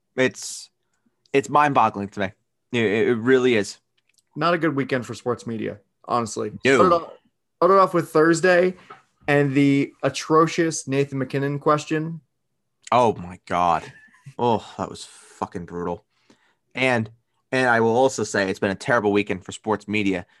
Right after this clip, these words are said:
Speaker 1: when you had the best game of the Euro so far, Netherlands and the Ukraine, called by Steve Cangelisi and Alberto Moreno, or Alejandro Moreno, whatever the hell his name is. Awful.
Speaker 2: Ali, Ali Ramirez.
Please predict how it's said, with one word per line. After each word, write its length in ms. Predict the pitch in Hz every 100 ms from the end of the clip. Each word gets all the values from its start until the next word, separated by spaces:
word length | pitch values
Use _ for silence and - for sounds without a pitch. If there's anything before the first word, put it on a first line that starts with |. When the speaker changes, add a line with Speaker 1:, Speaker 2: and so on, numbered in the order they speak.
| _
Speaker 1:
when 380 | - 104 98 92 -
you 200 | 98 98
had 360 | 110 101 90
the 100 | 98
best 380 | 92 123 117 -
game 240 | 120 110 101
of 120 | 87
the 80 | 87
Euro 320 | 101 104 90
so 280 | - 110 98
far, 500 | - 104 95 85 - _ _ _
Netherlands 540 | 107 113 120 113 104 101
and 140 | 101
the 60 | 92
Ukraine, 580 | 104 127 - 92 85 95 _ _ _ _
called 320 | - 123 147
by 140 | 110 101
Steve 320 | - 135 139
Cangelisi 840 | - 127 120 110 107 104 98 80
and 80 | 85
Alberto 420 | 95 101 104 104
Moreno, 460 | 92 87 85 80 - _ _ _ _ _ 107
or 160 | 110 110
Alejandro 500 | 107 104 113 107 101
Moreno, 380 | 90 87 87 85
whatever 220 | 95 90
the 60 |
hell 100 | 92
his 100 | 87
name 180 | 90 85
is. 140 | 85 - _ _ _ _ _ _ _ _ _ _ _ _ _ -
Awful. 380 | 117 113 - _ _
Speaker 2:
Ali, 320 | 123 127 135 143 _ _
Ali 200 | 120 127
Ramirez. 340 | 123 120 110